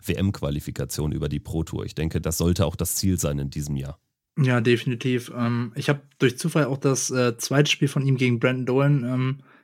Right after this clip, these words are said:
Speaker 2: gesehen, wo er dann am Ende auch echt gutes Timing bewiesen hat, diese sechsundneunzig mit dem letzten Dart auf Doppel-neun dann auch noch checken kann. Und ganz lustig, manchmal hört man das ja bei den Nebenboards, dass man so ein bisschen auch, was die Spieler sagen zu den Referees et cetera hört. Und da hat Hempel auch noch gesagt, äh,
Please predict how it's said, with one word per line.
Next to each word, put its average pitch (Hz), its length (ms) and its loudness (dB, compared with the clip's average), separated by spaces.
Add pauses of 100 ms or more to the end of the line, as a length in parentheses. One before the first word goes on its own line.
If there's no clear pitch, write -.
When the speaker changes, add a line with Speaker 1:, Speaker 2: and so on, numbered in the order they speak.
Speaker 2:
gesehen, 127 500 4
wo 123 80 2
er 123 60 2
dann 123 120 2
am 123 100 -2
Ende 131 180 -2
auch 123 120 -4
echt 139 220 -4
gutes 151 320 2
Timing 151 320 6
bewiesen 143 240 4
hat, 139 120 0
diese 127 420 0 (260)
sechsundneunzig 131 680 2
mit 143 140 0
dem 127 80 -2
letzten 131 320 -2
Dart 131 180 4
auf 127 100 -6
Doppel-neun 135 400 0
dann 139 140 0
auch 123 80 0
noch 127 120 -2
checken 143 260 2
kann. 151 240 6
Und 127 260 0 (400)
ganz 139 220 6
lustig, 160 260 6
manchmal 143 320 6
hört 139 140 2
man 131 100 -2
das 127 140 -2
ja 135 100 4
bei 123 100 2
den 123 140 0
Nebenboards, 127 460 2
dass - 120 -8
man 127 120 0
so 127 60 0
ein 123 40 2
bisschen 131 240 -2
auch, 120 200 -2
was 123 180 -2
die - 80 -8
Spieler 135 340 4
sagen 135 380 4
zu - 100 -10
den 123 380 0
Referees 131 500 0
et 120 80 -8
cetera 135 400 -2
hört. 139 300 4 (480)
Und 123 220 2
da 120 260 4
hat 127 160 -2
Hempel 135 260 2
auch 117 40 0
noch 117 100 0
gesagt, 127 320 0
äh, 123 320 2